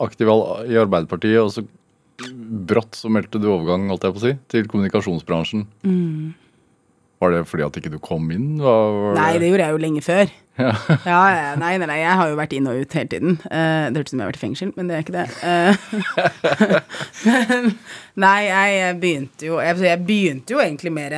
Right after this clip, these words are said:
Speaker 2: jeg var medlem av Arbeiderpartiet, og så ble jeg, så kom jeg jo mer inn i, eh, jobbet i kommunikasjonsbransjen, før jeg fikk noen verv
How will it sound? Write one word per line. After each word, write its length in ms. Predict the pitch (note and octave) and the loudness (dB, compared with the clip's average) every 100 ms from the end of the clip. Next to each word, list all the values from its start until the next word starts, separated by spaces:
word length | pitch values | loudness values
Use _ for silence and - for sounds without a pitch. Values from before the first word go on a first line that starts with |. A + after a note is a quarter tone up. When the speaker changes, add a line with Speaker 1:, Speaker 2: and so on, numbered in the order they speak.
| D#3 D#3 - | -4 -6 -6
Speaker 2:
jeg 160 | F#3 | -4
var 160 | F3 E3+ | 0 2
medlem 280 | F3 C#3+ D3 | 0 -2 -6
av 80 | D#3 | -6
Arbeiderpartiet, 420 | C3 - G3+ G#3 | -8 -4 2 2
og 80 | D#3+ | 0
så 80 | D#3+ | -6
ble 80 | D3+ | -8
jeg, 480 | D3 C#3 - - - | -6 -8 -10 -18 -20
så 140 | - F3 | -14 -8
kom 160 | D#3+ | -2
jeg 120 | F#3 | 0
jo 40 | A#3 | 2
mer 220 | F3+ D3 D3 | 0 -2 -6
inn 240 | A2+ C#3 | -6 -6
i, 120 | C#3 D3 D3+ _ - _ _ - | -4 -6 -10 _ -20 _ _ -8
eh, 440 | D#3+ D3 C#3 C#3+ | -4 -4 -4 -2
jobbet 220 | E3 D#3+ | 0 0
i 80 | D3+ | 0
kommunikasjonsbransjen, 800 | D#3+ D#3+ E3 D3+ - C#3+ G3+ D#4 | -2 -2 -2 -4 -8 -6 -2 2
før 120 | - D3 | 2 0
jeg 80 | D3+ | -2
fikk 120 | E3 | -4
noen 200 | C#3+ C3 | -2 -2
verv 260 | C3 C3 C#3+ | -2 -4 -6